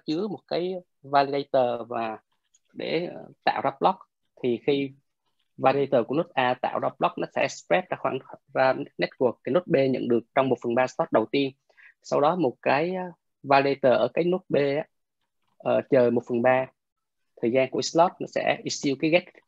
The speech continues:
request. À, khi đó, ờ, cái head block root nó sẽ là cái block vừa mới tạo ra. Rồi tiếp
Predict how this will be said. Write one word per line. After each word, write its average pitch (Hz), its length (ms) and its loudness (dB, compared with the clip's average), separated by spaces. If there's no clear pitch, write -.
request. 151 500 -2
À, 113 220 -2
khi 135 60 0
đó, 131 260 4
ờ, 131 100 -4
cái 165 160 -4
head 190 180 2
block 175 160 -4
root 185 180 2
nó - 80 -2
sẽ - 140 -4
là 107 320 2
cái 151 180 0
block 180 160 2
vừa 123 160 0
mới 127 160 -2
tạo - 200 -2
ra. 120 220 0
Rồi 127 200 4
tiếp 180 100 -2